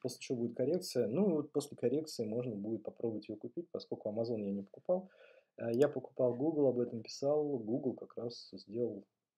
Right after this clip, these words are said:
на мой взгляд, похоже на то, что вот он сделал импульс, потому что здесь читаются эти очертания: один, два, три, четыре,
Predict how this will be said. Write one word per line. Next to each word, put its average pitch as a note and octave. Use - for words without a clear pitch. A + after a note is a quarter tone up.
на A2
мой B2+
взгляд, A2+
похоже B2+
на G#2
то, A2
что -
вот G2+
он D#3+
сделал B2+
импульс, G2+
потому -
что -
здесь A2+
читаются -
эти -
очертания: G#2+
один, F#2+
два, D3+
три, A#2+
четыре, C#3